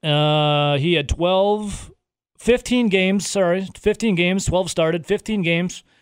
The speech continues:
where he went three and four with an E R A of four four three.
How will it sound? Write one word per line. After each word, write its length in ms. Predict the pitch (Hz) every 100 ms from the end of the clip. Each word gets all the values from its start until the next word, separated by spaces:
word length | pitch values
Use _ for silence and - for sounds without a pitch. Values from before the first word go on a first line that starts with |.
| _ -
where 120 | 151
he 100 | 175
went 200 | 180 143
three 260 | 165 202 220
and 120 | 190
four 260 | 165 190
with 140 | 180 143
an 120 | 156
E 120 | 175
R 120 | 175 165
A 80 |
of 100 | 160
four 200 | - 170
four 200 | 180 185
three. 440 | 180 151 151 165